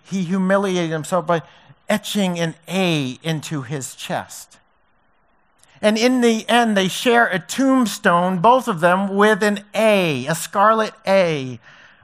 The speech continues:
on the tombstone. Kind of a literary way to, s-, to show how when shame attaches itself to you, how hard it is to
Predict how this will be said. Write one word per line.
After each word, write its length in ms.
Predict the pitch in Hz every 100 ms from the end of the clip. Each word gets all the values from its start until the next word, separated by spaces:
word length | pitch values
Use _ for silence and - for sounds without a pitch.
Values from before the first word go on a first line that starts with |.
| -
on 200 | 156 151
the 60 |
tombstone. 760 | 139 170 156 - - 127 107 107 _
Kind 180 | - 208
of 80 | 180
a 60 | 170
literary 680 | 165 220 247 220 208 196
way 440 | 180 156 185 175 160
to, 140 | 165
s-, 220 | 151 - - - -
to 120 | -
show 460 | 175 - 214 220 208
how 300 | 175 185 190
when 240 | 185 180
shame 600 | 160 - 226 233 240 240 185
attaches 920 | 170 - - 196 208 208 233 202 - - _ -
itself 760 | 208 - - 214 220 196 - _ _ _ _ _
to 120 | - 226
you, 420 | 208 226 226 208 _ _ -
how 160 | 202
hard 520 | 180 - - 233 254 240
it 200 | 170 165
is 480 | 156 123 101 - - _ _ _ _ _ _ _ -
to 180 | 190